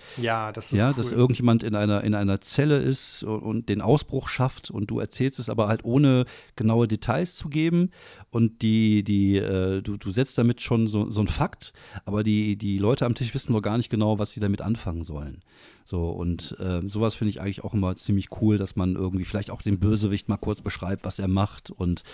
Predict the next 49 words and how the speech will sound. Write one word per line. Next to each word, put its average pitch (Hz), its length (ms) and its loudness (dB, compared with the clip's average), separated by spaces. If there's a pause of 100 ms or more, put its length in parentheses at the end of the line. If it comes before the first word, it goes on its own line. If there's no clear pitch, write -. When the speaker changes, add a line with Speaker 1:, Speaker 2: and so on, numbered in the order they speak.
(520)
Speaker 2:
äh, 90 400 2
ohne 104 400 0
dass 95 140 2
es 101 140 -6
jetzt - 200 -4
halt 98 140 0
einen 101 100 2
direkten 107 320 -2
Einfluss 98 400 -2
auf - 120 -6
das - 240 -4
hat, 95 140 -4
was 95 140 -6
dann 92 160 0
hinterher 92 320 -2
passiert. 101 560 -2
Aber 95 200 2 (280)
das, - 220 -6
äh, - 40 -10
auch 101 240 -6
das 110 160 0
ist 107 140 -4
halt 98 180 0
einfach 95 220 -4
so - 100 -4
ein, 92 140 0
so 92 100 -4
ein 90 100 0
Stimmungsding. 92 840 0
Es, 87 120 -8
es, - 340 -12
ähm, 90 240 0
Speaker 1:
Mhm. 117 280 -4 (380)
Speaker 2:
ähm, 92 240 0
es 98 100 -8
gibt - 160 -6
ja 139 80 2
die, - 160 -8
ach, - 160 -6
ich 104 160 -12
komme 143 140 2
jetzt 127 100 -2
grad 113 220 -2
nicht 139 140 -2
auf 123 100 -4
den 101 180 2
Begriff, 101 420 0
wenn 101 140 0
man, 101 300 2